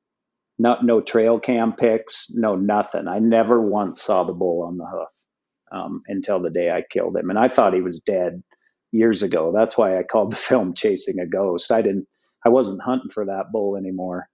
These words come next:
I was just hunting for any big bull. And, uh,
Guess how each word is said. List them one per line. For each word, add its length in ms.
I 100
was 160
just 200
hunting 260
for 180
any 180
big 320
bull. 320
And, 380
uh, 240